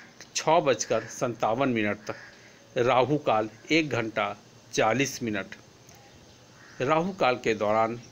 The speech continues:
किसी भी शुभ काम का श्री गणेश ना करें। तो तुला राशि वालों के लिए आज भाग्य बहुत कुछ लेकर आया है।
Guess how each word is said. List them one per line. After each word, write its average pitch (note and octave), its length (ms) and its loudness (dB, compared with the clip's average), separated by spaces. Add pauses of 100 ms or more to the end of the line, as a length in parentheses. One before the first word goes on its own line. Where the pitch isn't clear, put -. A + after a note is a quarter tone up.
किसी D#3 260 0
भी B2 140 2
शुभ - 200 -4 (100)
काम C3+ 240 0
का G2+ 340 -4 (120)
श्री C#3 360 0
गणेश A#2 440 -2
ना G#2 140 -6
करें। G2 300 -8 (760)
तो D3 100 6
तुला C3+ 360 2
राशि B2+ 340 2
वालों A#2 260 2
के B2+ 180 -2
लिए C#3+ 320 -6 (640)
आज C3 480 0 (260)
भाग्य A#2+ 640 -4 (540)
बहुत F3 340 0
कुछ B2 240 -6
लेकर A#2+ 340 0
आया G#2+ 260 0
है। G#2 200 -6